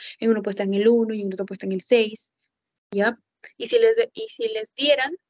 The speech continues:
para reconocer estructuras, igual van a buscar el grupo funcional. Ponte, no les den el alcohol, sino el éster, el éter, no la acetona, el aldehído. Ustedes inmediatamente van y buscan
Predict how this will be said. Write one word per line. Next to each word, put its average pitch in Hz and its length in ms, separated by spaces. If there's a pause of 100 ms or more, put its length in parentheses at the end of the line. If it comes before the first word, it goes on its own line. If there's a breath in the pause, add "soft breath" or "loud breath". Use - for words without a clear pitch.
para 208 180
reconocer 208 420
estructuras, 240 540
igual 208 300
van 214 200
a 220 40
buscar 233 360
el 233 80
grupo 196 220
funcional. 233 420 (360 loud breath)
Ponte, 233 380
no 214 120
les 208 160
den 202 180
el 208 100
alcohol, 240 460
sino 196 280
el 196 160 (340 soft breath)
éster, 226 680
el 202 220
éter, 214 680 (400)
no 220 160
la 220 80
acetona, 214 680
el 196 80
aldehído. 208 680 (380 loud breath)
Ustedes 233 260
inmediatamente 220 600
van 208 280
y 202 160
buscan 196 440